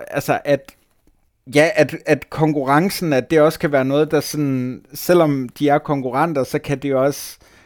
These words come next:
være et enormt fællesskab. Og det synes jeg virkelig, man mærkede. Og,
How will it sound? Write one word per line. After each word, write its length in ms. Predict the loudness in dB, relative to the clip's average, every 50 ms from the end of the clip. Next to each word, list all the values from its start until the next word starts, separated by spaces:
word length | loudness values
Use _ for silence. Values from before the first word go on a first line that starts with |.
| _ _
være 220 | -2 2 2 4 4
et 60 | 2
enormt 340 | 2 0 0 0 0 -2 -6
fællesskab. 720 | -4 -2 0 0 0 -2 -4 -8 -10 -10 -10 -12 -14 _ -20 _ _ _ _ _ _ _ -2
Og 160 | -2 0 0
det 100 | -2 -2
synes 220 | -4 -4 -2 -2
jeg 100 | -2 0
virkelig, 260 | 0 0 2 2 0
man 220 | 0 0 -2 0 0
mærkede. 540 | 2 4 4 4 2 0 -4 -4 -6 -10 -10
Og, 440 | -4 2 4 4 4 4 0 -4